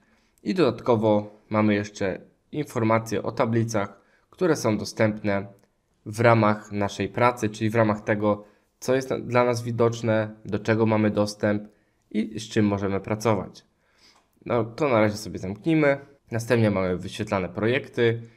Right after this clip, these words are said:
A więc tutaj ostatni projekt. Kolejno są filtry, których możemy używać. Filtrów będziemy używać dosyć sporo w trakcie tego kursu, ponieważ na ich podstawie można wyciągać naprawdę ciekawe rezultaty.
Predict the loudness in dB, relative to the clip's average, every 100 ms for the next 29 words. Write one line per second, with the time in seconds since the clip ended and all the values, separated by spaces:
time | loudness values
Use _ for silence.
0 | _ -6 -4 -4 -6 -8 -8 -8 -2 -2
1 | 0 -4 0 2 2 2 -2 -20 _ _
2 | _ _ _ _ _ _ -4 2 4 4
3 | 0 -4 -4 -2 -2 -2 -8 -6 -8 -4
4 | -2 2 2 2 0 0 0 -2 -4 -16
5 | -6 -6 -4 -4 0 0 0 0 0 -2
6 | -4 -8 -12 -14 -4 -2 -2 -2 -6 -4
7 | -4 -2 -2 -4 0 0 -2 -4 -20 _
8 | -6 2 2 2 0 0 -2 -8 -10 2
9 | 4 4 2 2 -2 -4 -12 -6 0 2
10 | 2 0 0 2 0 -2 0 2 2 0
11 | -4 0 0 2 0 0